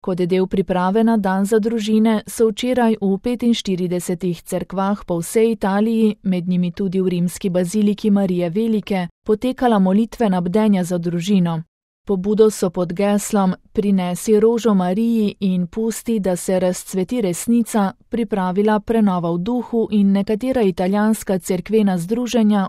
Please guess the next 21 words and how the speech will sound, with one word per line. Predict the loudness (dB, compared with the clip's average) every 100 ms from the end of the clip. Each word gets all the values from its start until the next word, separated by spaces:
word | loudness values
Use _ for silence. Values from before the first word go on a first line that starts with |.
| -2
v | -4
sodelovanju | -2 -2 2 2 2 0 2 0
z | 0
rimsko | 0 0 -4 -4 -6
škofijo. | -2 -4 -2 -4 -2 -4 -8 _ _ _ -6
Udeleženci | -2 0 2 2 2 2 2
molitvenih | 2 2 0 -2 0 0 0
srečanj | 0 0 0 -2 -2
so | -2 -2 -4
s |
sabo | -2 0 0
prinesli | 0 -2 -2 -2 -4 -4 -4
rože | -2 -2 -2 0 0
v |
znak | -2 -2 -4 -6 -4
podpore | -4 -4 -6 -2 -2
središčnega | -2 -2 0 -2 -6 -4 -2 0 0
mesta | 0 -2 -4 -2 -2
družine | -2 -4 -2 0 2 0 -4
v | -6 -6
cerkvi. | -4 -4 -4 -6 -6